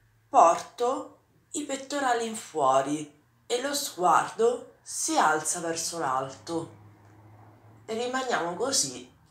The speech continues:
per dieci secondi. Mi raccomando, cercate di non cadere con la testa. La testa fissa solo in alto, però non cade indietro.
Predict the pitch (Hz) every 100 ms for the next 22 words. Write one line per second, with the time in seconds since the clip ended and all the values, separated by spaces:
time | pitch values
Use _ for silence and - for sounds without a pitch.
0 | _ - 220 220 151 - - 160 127 120
1 | 110 131 117 123 - _ _ _ _ _
2 | _ _ _ _ _ _ _ - 156 165
3 | 170 - 185 190 220 269 277 277 - -
4 | - 170 170 - 180 170 190 220 226 190
5 | 170 170 165 165 202 202 - - 208 175
6 | 160 180 180 175 175 131 - - - 135
7 | 123 - 151 180 208 - - 240 190 -
8 | 165 170 170 165 131 107 - 147 151 156
9 | 196 208 180 156 175 160 135 113 - 143
10 | - -